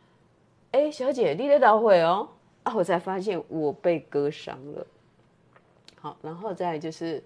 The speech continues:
嗯，就前阵子流血不止嘛，而且那血量真的就是命案现场的血量。然后再来就是，<clears throat> 流血不止的过程中，我又被带去做一种滑罐，滑罐你们知道吗？就是那个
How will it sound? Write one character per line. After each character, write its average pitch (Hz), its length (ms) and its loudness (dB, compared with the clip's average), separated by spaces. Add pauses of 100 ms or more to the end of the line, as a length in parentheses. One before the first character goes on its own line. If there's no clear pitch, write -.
(560)
嗯， 147 600 -10
就 175 160 -4
前 156 240 -8
阵 160 140 -6
子 139 80 -8
流 139 180 -6
血 147 160 -12
不 - 180 -16
止 - 300 -18
嘛， - 140 -14
而 - 60 -10
且 165 120 -10
那 160 160 -6
血 131 320 -8
量 143 240 -10
真 147 100 -8
的 135 120 -8
就 151 120 -12
是 147 260 -8
命 160 260 -8
案 147 180 -8
现 143 240 -12
场 123 220 -18
的 - 80 -14
血 - 340 -14
量。 - 180 -14 (580)
然 151 100 -10
后 160 100 -6
再 185 200 -6
来 156 180 -6
就 185 140 -6
是， 180 360 -6 (680)
<clears throat> - 760 -20
流 165 180 -6
血 196 140 -4
不 185 180 -4
止 143 240 -10
的 139 100 -2
过 165 200 -4
程 151 200 -10
中， 156 200 -6 (280)
我 165 100 -2
又 196 100 2
被 202 160 0
带 190 240 -2
去 185 220 -6
做 180 260 -2
一 170 60 -4
种 151 260 -6
滑 147 540 -6
罐， 185 240 2 (260)
滑 165 360 -12
罐 202 200 -4
你 143 60 -12
们 135 100 -12
知 170 120 -10
道 185 100 -6
吗？ 160 140 -8
就 190 120 -10
是 185 140 -10
那 190 100 -8
个 165 160 -8